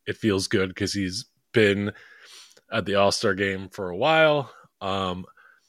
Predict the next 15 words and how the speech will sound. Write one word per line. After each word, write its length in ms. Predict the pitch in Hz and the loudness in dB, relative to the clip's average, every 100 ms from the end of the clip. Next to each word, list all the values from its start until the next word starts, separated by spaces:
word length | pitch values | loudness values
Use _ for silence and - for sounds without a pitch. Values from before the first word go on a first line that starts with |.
| _ | _
and 180 | 101 95 | -10 -6
to 80 | 107 | -6
finally 320 | - 107 104 | -2 -4 -4
get 120 | 101 | -8
this 140 | 92 90 | -8 -4
recognition, 760 | 104 95 92 123 165 156 139 | -4 -4 -4 0 2 2 -2
blah, 140 | 110 95 | -2 -4
blah, 140 | 98 | -2
blah. 320 | 113 160 147 113 | 2 2 2 -2
But 140 | 117 | -4
then 100 | 131 | -2
he 80 | 139 | -2
said 200 | 151 143 | 0 0
something 240 | 135 131 | 0 2
like, 400 | 120 113 104 - | 2 4 2 -4